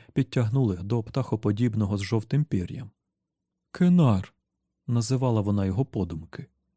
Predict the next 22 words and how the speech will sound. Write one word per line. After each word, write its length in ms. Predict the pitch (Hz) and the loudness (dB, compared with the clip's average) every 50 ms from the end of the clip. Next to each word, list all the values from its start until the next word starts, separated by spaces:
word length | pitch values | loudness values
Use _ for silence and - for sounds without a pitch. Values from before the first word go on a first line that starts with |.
| _ _ _ _ _ _ _ _ _ _ _ | _ _ _ _ _ _ _ _ _ _ _
Сейер 520 | - - - 139 139 135 127 120 110 - - | -10 -4 0 2 2 4 4 2 0 -2 -2
різким 480 | - 113 110 127 - - - 147 135 107 | 0 0 2 0 -2 -2 -2 -2 -2 0
жестом 440 | 95 123 127 117 - - 117 104 98 | 2 2 0 0 0 -2 -2 -2 0
зупинив 500 | 104 120 113 - 151 156 143 110 87 82 | 0 -2 0 2 2 2 4 2 0 -2
її 320 | 85 85 82 85 85 - - _ _ _ - | -6 -10 -10 -10 -12 -14 -16 _ _ _ 0
і 180 | 143 135 120 | 2 2 2
заговорив 600 | 104 107 123 113 113 131 127 131 127 127 117 98 | 2 2 0 0 0 0 0 0 2 2 0 0
до 120 | 92 104 104 | 0 -4 -2
Кенара, 540 | - 139 135 127 107 92 87 87 - - - _ _ _ _ _ _ _ _ _ | -2 -2 0 0 0 -2 -2 -6 -8 -12 -16 _ _ _ _ _ _ _ _ _
при 180 | - 131 127 127 | -2 0 0 0
цім 300 | - - - 143 127 110 | 0 0 0 2 2 0
чомусь 300 | - - 143 143 131 - | 0 0 0 0 0 0
показуючи 720 | - - 113 - - 120 113 104 110 107 101 - - 101 | -2 -4 -4 0 0 0 2 4 4 2 2 2 0 0
на 240 | 101 104 101 92 85 101 | 0 2 0 0 -2 -2
двері 400 | 104 107 113 117 113 110 110 104 | -2 0 0 0 2 2 2 0
ресторану, 640 | 110 107 - - - 139 131 117 98 87 85 85 - | 0 -2 -4 -2 -2 -2 0 -2 -2 -4 -6 -8 -10
що 200 | - - - 127 | -10 -4 -2 0
вели 220 | 117 117 107 98 95 | 0 2 2 2 2
на 100 | 101 117 | 0 0
вулицю. 540 | 120 104 90 85 - - - - - - - _ _ _ _ _ _ _ _ _ _ _ _ _ _ _ _ _ | 0 -2 -4 -4 -6 -10 -12 -14 -16 -16 -18 _ _ _ _ _ _ _ _ _ _ _ _ _ _ _ _ _
Мія 260 | - 135 139 127 120 113 | 0 2 4 4 2 2
почула 560 | - 113 110 - - 135 123 110 110 107 | 2 0 0 0 0 0 2 2 2 2